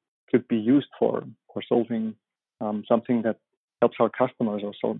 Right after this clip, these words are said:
helps us to get better in, in whatever it is. So we could show that with, with traffic flow optimization, some logistics problems that we solve, or tool distributions in production. So all these are,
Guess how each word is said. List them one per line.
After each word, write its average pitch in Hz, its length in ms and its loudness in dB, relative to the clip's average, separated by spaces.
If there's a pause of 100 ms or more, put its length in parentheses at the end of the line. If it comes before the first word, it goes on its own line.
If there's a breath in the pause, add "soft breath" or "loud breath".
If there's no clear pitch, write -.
(100)
helps - 200 -6
us 123 140 0 (100)
to 117 80 -16
get 110 160 -6
better 117 240 2
in, 110 260 -4
in 110 160 -10
whatever 110 320 -2
it 107 80 -10
is. 123 200 2 (400)
So - 100 -8
we 127 120 4
could 185 220 0
show 131 140 4
that 127 160 4
with, 110 140 -2 (380)
with 113 120 -2
traffic 120 400 -2
flow 120 160 4
optimization, 127 680 -4
some 117 200 0
logistics - 500 -2
problems 127 400 2
that 127 80 -6
we 123 180 0
solve, 120 320 0
or 107 140 -4 (140)
tool 127 180 -2
distributions 123 600 0
in 120 80 0
production. 117 560 -4 (400 soft breath)
So - 100 2
all 156 220 6
these 147 240 6
are, 127 320 6